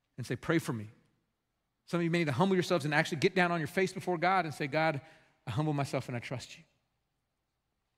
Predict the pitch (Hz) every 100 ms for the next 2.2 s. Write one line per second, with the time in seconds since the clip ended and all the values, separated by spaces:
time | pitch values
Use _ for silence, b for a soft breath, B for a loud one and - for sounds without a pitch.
0 | _ _ 147 127 151 - 156 156 156 156
1 | 139 143 135 123 120 147 139 131 151 -
2 | 131 117